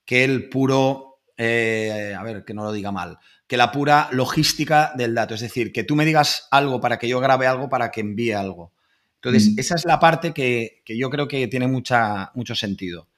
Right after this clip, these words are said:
Speaker 1: En tu presentación
Speaker 2: Ya,
Speaker 1: de
Speaker 2: ya.
Speaker 1: empresa, en tu presentación de empresa, tú tienes unos datos que vale la pena, bueno, si alguien quiere contactar con Federico y pregun-, y preguntárselo, tiene una presentación de empresa muy interesante porque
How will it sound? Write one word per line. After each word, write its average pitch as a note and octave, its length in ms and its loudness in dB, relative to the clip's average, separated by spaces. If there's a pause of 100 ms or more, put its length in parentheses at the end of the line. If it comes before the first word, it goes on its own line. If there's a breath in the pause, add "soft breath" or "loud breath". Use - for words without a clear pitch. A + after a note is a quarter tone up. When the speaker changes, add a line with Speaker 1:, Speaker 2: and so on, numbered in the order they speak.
(180)
Speaker 1:
En B2 120 -2
tu C3+ 100 2
presentación C3+ 480 4
Speaker 2:
Ya, G#3+ 60 8
Speaker 1:
de G#3 80 6
Speaker 2:
ya. D3 40 4
Speaker 1:
empresa, D#3 720 2
en G#2+ 100 -6
tu A#2 120 -4
presentación A#2 500 -2
de D#3+ 60 0
empresa, B2+ 580 -4 (460)
tú C#3 100 -2
tienes F#3+ 300 2
unos D3 180 0
datos D3 340 2
que B2+ 360 -4
vale C3 280 2
la D#3 140 6
pena, D#3 380 -2
bueno, D3+ 180 -8
si A2 80 -2
alguien C#3 300 2
quiere C3+ 340 2
contactar A#2 400 0
con G#2+ 160 0
Federico B2 480 0
y B2 160 -2
pregun-, G#2+ 420 -2
y G2+ 100 -4
preguntárselo, A#2+ 760 0
tiene C3 120 -4
una D3 100 2
presentación C#3+ 340 2
de C3+ 60 2
empresa C#3 320 2
muy C#3 120 4
interesante B2+ 600 0
porque A#2+ 420 -8